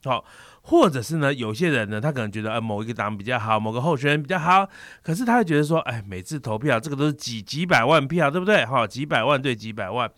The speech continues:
那有差我这一票吗？哦，那如果不差我这一票，那又怎么样呢？如果是，如果这样讲啊，如果是一，五百零一万票对五百万票，那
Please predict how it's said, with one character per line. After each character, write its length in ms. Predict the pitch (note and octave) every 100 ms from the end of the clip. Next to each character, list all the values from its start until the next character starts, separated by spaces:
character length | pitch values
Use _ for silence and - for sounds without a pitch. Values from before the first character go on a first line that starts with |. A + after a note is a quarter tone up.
| _ - _ _
那 220 | G3 E3 - - _
有 160 | D#3+ D3+
差 180 | A#3+ B3+
我 140 | D#3
这 100 | G#3
一 80 | G3+
票 260 | A3 A3
吗？ 280 | G3+ G3+ G3+ - _
哦， 220 | F3+ C#3 F3+
那 80 | A#3+ F#3
如 80 | C#4
果 100 | A3+
不 120 | A#3+
差 200 | A#3 A#3
我 140 | D#3
这 120 | E3
一 60 | G3
票， 240 | G#3 F#3 D#3+
那 80 | G#3+
又 80 | G3
怎 100 | D3
么 80 | D3
样 180 | F3+
呢？ 120 | D#3 D3
如 120 | G3
果 120 | F3+
是， 200 | C3 G3+ C#3+ - - -
如 100 | F#3
果 80 | C4
这 120 | G3
样 80 | F3
讲 120 | A#2+
啊， 80 | G2+
如 120 | D3+
果 100 | D#3+
是 240 | A#2+ C3+ - _ _ _ -
一， 160 | D#3+ F#3+ _ _ _ -
五 180 | E3+ A#3
百 300 | A3 A#2+ A2+
零 200 | A#2+ C#3+
一 140 | F3
万 240 | F#3+ C#3+
票 160 | C#3+ C#3+
对 220 | D3 C3+
五 320 | B2 - B2+
百 180 | D#3+ A2+
万 180 | B2+ B2
票， 220 | A#2 A#2
那 180 | C#3